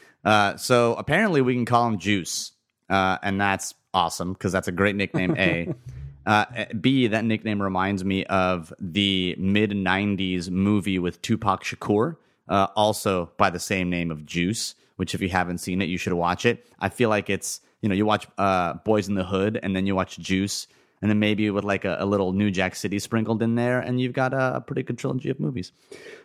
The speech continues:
Speaker 1: Um, but, okay, so Kyle Juszczyk. Before we get to the, the signing, what sticks out to you about the way that Kyle Juszczyk plays?
Speaker 2: Um, I mean, the first thing that sticks out is him,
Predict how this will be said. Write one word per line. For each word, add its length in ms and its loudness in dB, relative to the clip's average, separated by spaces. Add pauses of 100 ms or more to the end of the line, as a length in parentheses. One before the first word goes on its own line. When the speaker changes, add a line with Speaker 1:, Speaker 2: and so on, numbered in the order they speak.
(100)
Speaker 1:
Um, 500 2
but, 420 2 (320)
okay, 260 4
so 400 2
Kyle 200 4
Juszczyk. 500 -4 (680)
Before 300 4
we 140 0
get 300 0
to 140 0
the, 480 -2
the 140 -4
signing, 640 0 (420)
what 420 2
sticks 380 -2
out 240 0
to 100 -6
you 160 0
about 220 -2
the 80 2
way 160 0
that 160 -6
Kyle 200 0
Juszczyk 440 -8
plays? 320 -12 (1000)
Speaker 2:
Um, 380 0
I 60 -2
mean, 180 2
the 100 4
first 340 0
thing 140 2
that 140 2
sticks 260 0
out 120 2
is 100 -10
him, 260 -14